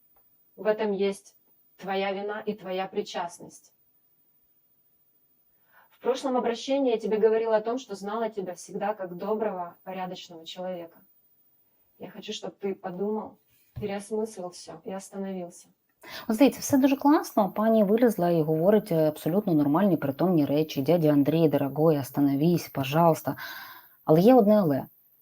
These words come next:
Speaker 2: Вона далі в цьому самому відео, м, скаже, що вона ніколи з ним не спілкувалася. І тут мене просто розриває на клапті: «А як же ж ти ніколи з дядьком не спілкувалася, але завжди знала, як його, як доброго,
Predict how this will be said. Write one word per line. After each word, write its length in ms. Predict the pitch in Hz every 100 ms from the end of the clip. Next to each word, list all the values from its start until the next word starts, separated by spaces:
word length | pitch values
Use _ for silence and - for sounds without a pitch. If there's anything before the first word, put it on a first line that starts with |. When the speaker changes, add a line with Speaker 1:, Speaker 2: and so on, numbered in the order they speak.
| _ - -
Speaker 2:
Вона 420 | 160 214 220 208
далі 640 | 170 151 190 254 302 202 160
в 140 | 143 135
цьому 280 | 202 175
самому 400 | 156 180 160 151
відео, 480 | 151 233 226 175 151 -
м, 220 | 156 156 156 -
скаже, 300 | - 220 180
що 220 | - 175
вона 480 | 170 208 214 202 - _ _ _ -
ніколи 380 | 185 185 202 175
з 20 |
ним 140 | 170
не 100 | 165
спілкувалася. 580 | - 160 - 127 - - _ _ _ _ _ _ _ _ _ _ _ _ _ _ _
І 100 | -
тут 220 | 214 311 285
мене 480 | 226 226 233 208 - _ _ _ _ _ _ _ _ _ -
просто 640 | 185 196 - 185 165 -
розриває 720 | 180 180 202 190 151 143 143 143
на 280 | 147 147
клапті: 560 | 143 208 254 - - 170
«А 100 | -
як 280 | 160 190 214
же 120 | 170
ж 260 | 160 - -
ти 60 | 180
ніколи 360 | 170 190 170
з 360 | 147 143 151 147
дядьком 340 | 170 165 156
не 80 | 156
спілкувалася, 640 | 151 160 - 208 240 233
але 140 | 165 156
завжди 360 | 160 151 180
знала, 280 | 208 180 185
як 180 | 160 156
його, 220 | 165 165
як 220 | 151 147
доброго, 720 | 135 - 208 254 202 175 175